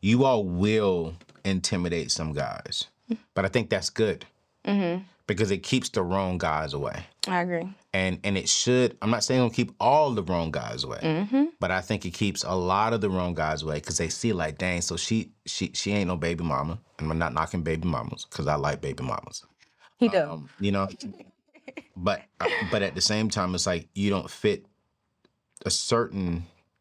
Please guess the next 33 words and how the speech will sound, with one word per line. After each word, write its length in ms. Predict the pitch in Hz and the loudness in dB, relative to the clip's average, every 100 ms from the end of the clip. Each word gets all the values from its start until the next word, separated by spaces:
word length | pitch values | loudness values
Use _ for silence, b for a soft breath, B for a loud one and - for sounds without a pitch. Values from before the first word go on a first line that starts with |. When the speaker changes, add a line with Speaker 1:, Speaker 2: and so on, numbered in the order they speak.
| _ _ _ _ - | _ _ _ _ -4
Speaker 1:
or 380 | 95 90 82 - | 0 2 0 -2
I 40 | 95 | -6
can't 220 | 104 85 | -2 -2
say 180 | - 80 | -2 0
that. 260 | 80 71 - _ _ _ _ - | -2 -4 -8 _ _ _ _ -2
Speaker 2:
Archetype. 520 | 185 180 - 180 185 - - - - - | -2 -4 -6 -4 -4 -8 -14 -8 -8 -4
Speaker 1:
Yeah. 420 | 104 110 110 107 - | 0 2 2 0 -2
No, 140 | 120 123 | 0 0
I'm 60 | 139 | 2
like 220 | 123 95 | 0 2
this. 360 | 87 76 - - _ _ _ _ _ _ _ _ _ | -2 -4 -8 -14 _ _ _ _ _ _ _ _ _
No, 120 | 104 113 | 0 2
I 120 | 110 | 2
don't 80 | 110 | 2
wanna 120 | 98 | 0
say 120 | - | 0
that 100 | 85 | -2
'cause 120 | 110 | 0
I 80 | 147 | 2
don't 80 | 170 | 4
wanna 120 | 131 | 2
offend 360 | 101 123 107 92 | 0 0 0 0
no 80 | 92 | 0
one 160 | 90 | 0
who 120 | 90 90 | 0 0
has 140 | 76 | 0
a 40 | |
child 400 | 71 - - - - | -4 -4 -4 -6 0
because 380 | 247 285 302 | 4 6 4
Speaker 2:
Mm-hmm. 580 | 330 - - - _ - | 0 -4 -20 -20 _ -8
Speaker 1:
children 340 | - 120 98 90 | 0 2 2 0
are 80 | 76 | -2
beautiful. 440 | 80 73 76 - | -4 -6 -8 -12